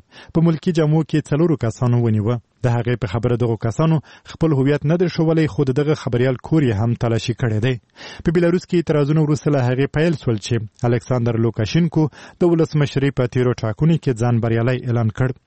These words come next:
لویدیځ او د هغه سیاسي مخالفان وایي چې په دغو ټاکنو کې درغلي سوې ده. اروپایي کمیسیون وایي غواړي له جنوبي افریقا څخه پر سفرونو محدودیت ولګوي. د دې کمیسیون مشرې اورزلا وان ډیرلاین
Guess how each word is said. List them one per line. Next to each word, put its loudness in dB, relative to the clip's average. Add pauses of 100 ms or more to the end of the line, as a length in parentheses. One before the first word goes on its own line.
(240)
لویدیځ 0 (400)
او 2 (140)
د 2
هغه 0
سیاسي 2
مخالفان 0
وایي 2
چې -6
په -4 (100)
دغو 0
ټاکنو 0
کې 0 (320)
درغلي 0
سوې 0
ده. -2 (1600)
اروپایي 2
کمیسیون 2
وایي 4
غواړي 2
له 2
جنوبي 2
افریقا -2
څخه -2
پر 0
سفرونو 0
محدودیت -2
ولګوي. 0 (300)
د 0
دې 0
کمیسیون 0
مشرې 0 (320)
اورزلا 0 (100)
وان 0
ډیرلاین 0